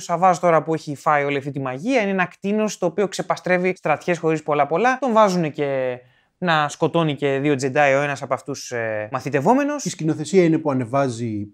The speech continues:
Speaker 2: πάρα πολύ μια σκηνή που θα μπορούσε άνετα να είναι η χειρότερη τσαπατσουλοκλανιά.
Speaker 1: Στην τελευταία σκηνή, λοιπόν, βλέπουμε ότι ο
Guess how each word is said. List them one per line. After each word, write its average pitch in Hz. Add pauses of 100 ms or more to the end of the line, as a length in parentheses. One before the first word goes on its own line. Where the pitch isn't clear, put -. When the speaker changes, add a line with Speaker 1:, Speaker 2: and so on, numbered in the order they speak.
(120)
Speaker 2:
πάρα 127
πολύ 143 (180)
μια 135
σκηνή 139
που 143
θα 123
μπορούσε 123
άνετα 127
να 107
είναι 123 (180)
η 170
χειρότερη 135
τσαπατσουλοκλανιά. 117
Speaker 1:
Στην -
τελευταία 202
σκηνή, 214
λοιπόν, 233
βλέπουμε 214
ότι 208
ο 196